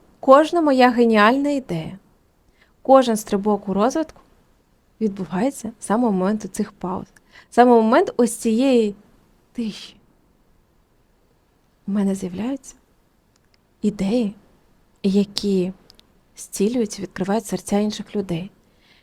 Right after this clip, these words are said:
які надалі допомагають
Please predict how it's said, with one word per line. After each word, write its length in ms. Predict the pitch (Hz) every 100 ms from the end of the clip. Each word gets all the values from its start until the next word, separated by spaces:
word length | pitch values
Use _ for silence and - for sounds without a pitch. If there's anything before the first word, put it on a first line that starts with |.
| _ -
які 640 | 208 220 214 - 247 233
надалі 600 | 202 196 170 214 311 285
допомагають 920 | 202 202 202 202 196 233 226 202 -